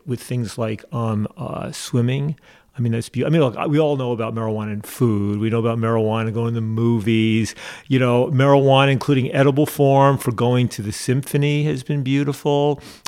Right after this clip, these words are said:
Um, for me, the least developed of my sensibilities, you know, food, taste, sense, and all that, is my aesthetic sensibility.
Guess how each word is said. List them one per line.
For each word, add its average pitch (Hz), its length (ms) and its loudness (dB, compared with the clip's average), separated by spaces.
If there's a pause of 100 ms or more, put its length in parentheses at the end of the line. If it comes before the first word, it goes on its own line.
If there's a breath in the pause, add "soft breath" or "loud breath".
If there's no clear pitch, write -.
Um, 131 360 2 (300 loud breath)
for - 240 0
me, 220 640 2 (200 soft breath)
the 151 100 2
least 151 440 0
developed 131 800 0 (100)
of 143 140 0
my 143 160 0
sensibilities, 160 960 0
you 139 60 -2
know, 120 120 0
food, 135 440 -2
taste, 127 340 -2
sense, 123 400 -4
and 127 80 -2
all 123 140 0
that, 127 280 0
is 127 280 -4
my 117 160 -2
aesthetic 123 520 -2
sensibility. 151 880 -2